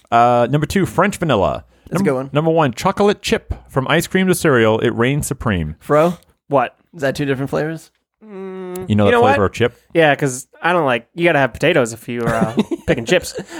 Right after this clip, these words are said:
Speaker 2: Or french fries, depending where you're from.
Speaker 3: Nah.
Speaker 1: <laughs> Uh, Dingus Adams, number five, dirt, the flavor of my childhood. Number four, chili cheese, spicy going in and spicy coming out.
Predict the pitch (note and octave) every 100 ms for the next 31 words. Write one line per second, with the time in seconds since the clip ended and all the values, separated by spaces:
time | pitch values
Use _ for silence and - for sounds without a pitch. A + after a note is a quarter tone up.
0 | - C3+ G#3 F#3 E3+ - D#3 D3+ - D3
1 | D3 C#3+ C#3+ C#3+ C#3+ D3 - - C3 G2+
2 | - _ - - - _ F#2 F2+ _ _
3 | _ _ _ A2+ A2 G2 D#3 A3 A3+ C#3+
4 | E3 F#3 C3+ F#2+ C3+ F3 - D#3+ D3+ F#2
5 | C3 F3 - - G#2+ C3+ C#3 D3 B2 B2
6 | - A2 A2+ C3+ G2 E2 D#2+ A2+ D#3 -
7 | F3+ F3 - A3+ A#3+ G#3 - A3+ A3 F3+
8 | - G3 G3+ G3+ F#3 E3 F#3 F#3+ F#3 F3+
9 | F#3 F#3+ F3+ E3 F3 E3 - F3 F3 F#3
10 | D#3 F3 F3 E3 F3 F3+ -